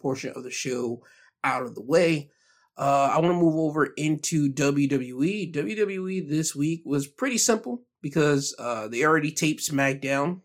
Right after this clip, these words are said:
as you'll be watching tonight. Um, they taped N X T last week, s-, which aired this week, so they aired that episode. And Raw this week was live. Um,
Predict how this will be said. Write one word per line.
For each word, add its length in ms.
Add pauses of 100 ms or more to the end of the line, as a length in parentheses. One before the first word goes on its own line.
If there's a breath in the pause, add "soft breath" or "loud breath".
(360)
as 240
you'll 80
be 100
watching 400
tonight. 460 (720 soft breath)
Um, 540 (440)
they 160
taped 340
N 140
X 180
T 220
last 400
week, 320 (120)
s-, 140
which 320
aired 500
this 320
week, 200
so 80
they 340
aired 260
that 140
episode. 520 (100)
And 160
Raw 240
this 260
week 240
was 140
live. 580 (480 soft breath)
Um, 540